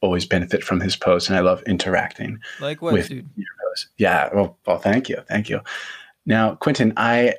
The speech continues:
Speaker 1: before I ask my final question, I got to acknowledge you for owning your quirk,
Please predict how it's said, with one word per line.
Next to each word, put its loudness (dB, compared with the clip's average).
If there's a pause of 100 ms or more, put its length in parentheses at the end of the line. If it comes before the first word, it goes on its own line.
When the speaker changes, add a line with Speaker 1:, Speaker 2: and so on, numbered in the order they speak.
Speaker 1:
before -2
I 6
ask -2
my -4
final 2
question, 0 (140)
I 0
got 4
to 4
acknowledge 0
you 0
for 4
owning 4
your 4
quirk, 2